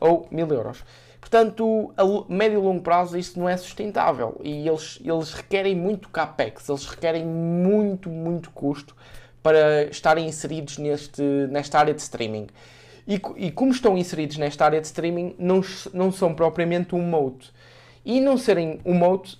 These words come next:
nós não gostamos. Nós gostamos de empresas que têm moat. O que é que é este moat? Muitos devem conhecer,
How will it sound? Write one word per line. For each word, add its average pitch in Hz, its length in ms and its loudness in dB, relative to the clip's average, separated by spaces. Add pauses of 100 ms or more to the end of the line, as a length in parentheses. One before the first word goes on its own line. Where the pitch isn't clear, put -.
nós 185 340 0
não 165 140 -4
gostamos. - 460 -8
Nós 156 340 0 (140)
gostamos 208 520 2
de 185 80 -4
empresas 165 460 0
que - 260 -20
têm 160 300 0
moat. 127 320 -4
O - 40 -20
que - 80 -8
é 143 40 -6
que 175 80 -2
é 170 40 0
este 170 200 -8
moat? 233 380 2
Muitos 143 300 -12
devem 147 260 0
conhecer, 214 480 -2